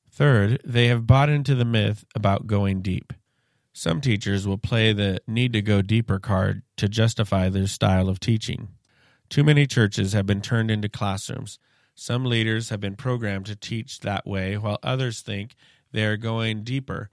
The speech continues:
when in reality their lessons are going over someone's head. When you teach less for more, it doesn't mean you water down your message.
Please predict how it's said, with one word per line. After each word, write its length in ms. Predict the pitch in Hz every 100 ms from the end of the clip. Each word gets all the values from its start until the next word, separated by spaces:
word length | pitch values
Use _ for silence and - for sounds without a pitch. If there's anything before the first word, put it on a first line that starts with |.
| _ _ _ -
when 160 | 113
in 100 | 110
reality 600 | 110 120 143 139 104 98
their 180 | 98 104
lessons 520 | 110 131 - 113 107
are 140 | 104 101
going 480 | 113 107 110 107 -
over 300 | 110 107 107
someone's 440 | - 110 107 104
head. 380 | 117 147 101 - _ _ _ _ _ _ -
When 100 | 117
you 120 | 117
teach 340 | 120 151 147 -
less 260 | 120 127
for 160 | - 110
more, 420 | 107 131 110 101
it 100 | 110
doesn't 340 | 123 127 135
mean 240 | 107 110 107
you 140 | 101
water 320 | 98 104 107
down 320 | 98 98 98 95
your 80 |
message. 560 | 92 107 120 - 110